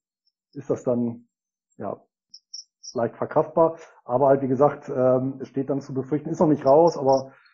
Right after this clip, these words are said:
kann getrost davon ausgegangen werden, dass dann diese B D C ihren Status freiwillig dann aufgibt und zu einer normalen Corporation umfirmiert, ja, dementsprechend auch weniger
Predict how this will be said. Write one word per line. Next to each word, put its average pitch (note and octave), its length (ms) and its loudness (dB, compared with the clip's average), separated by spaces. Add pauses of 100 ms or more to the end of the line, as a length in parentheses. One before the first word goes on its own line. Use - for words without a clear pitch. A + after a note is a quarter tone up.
(180)
kann G3+ 140 4
getrost F#3+ 300 2
davon E3+ 220 2
ausgegangen D3+ 880 2
werden, D#3+ 500 2
dass D3 200 0
dann D3 200 0 (160)
diese C#3+ 280 0
B C3+ 100 -2
D C3+ 140 -2
C D3 240 -2
ihren C#3 320 0
Status C3 720 -6 (160)
freiwillig B2+ 380 -6
dann B2+ 140 -4
aufgibt C#3 400 -8
und C#3 280 -6
zu C#3+ 140 -12
einer B2 160 -4
normalen B2 380 -4
Corporation B2 540 -8
umfirmiert, C3 580 -4 (800)
ja, A2+ 140 -2
dementsprechend B2 500 -4
auch A#2 160 -2
weniger A#2 460 -4